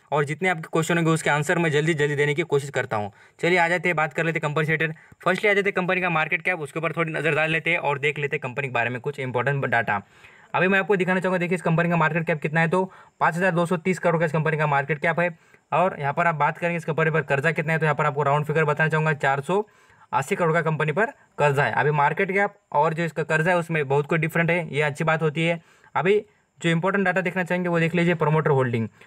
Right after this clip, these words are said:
प्रमोटर होल्डिंग देखेंगे तो कितनी शानदार है, एटी सिक्स परसेंट की दमदार कंपनी के पास, प्रमोटर के पास होल्डिंग यहाँ पर नजर आती है। आगे बात करें इस कंपनी की इंपॉर्टेंट जो डाटा देखेंगे, रिटर्न on इक्विटी, स-, प्रॉफिट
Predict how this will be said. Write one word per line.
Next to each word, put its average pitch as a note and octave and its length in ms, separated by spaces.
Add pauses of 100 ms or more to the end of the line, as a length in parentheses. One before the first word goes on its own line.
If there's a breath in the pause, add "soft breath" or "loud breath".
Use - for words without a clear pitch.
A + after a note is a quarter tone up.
प्रमोटर F3+ 340
होल्डिंग F#3 280
देखेंगे F#3 260
तो F#3 80
कितनी E3+ 280
शानदार D#3+ 420
है, D#3+ 80
एटी D#3 280
सिक्स - 260
परसेंट D#3 380
की A#2+ 160 (500 loud breath)
दमदार F3+ 440
कंपनी E3 420
के F3 140
पास, E3+ 220
प्रमोटर D3+ 380
के D#3 100
पास E3 240 (120)
होल्डिंग D3 320
यहाँ C#3+ 100
पर C#3+ 140
नजर B2+ 160
आती A2+ 240
है। G2+ 120 (400 loud breath)
आगे C#3+ 220
बात E3+ 220
करें F3+ 140
इस E3+ 80
कंपनी F3 300
की F3 80
इंपॉर्टेंट D#3+ 380
जो E3 60
डाटा D#3 220
देखेंगे, E3+ 380
रिटर्न E3 340
on E3 60
इक्विटी, F3 360 (440 loud breath)
स-, - 180 (100)
प्रॉफिट D3+ 400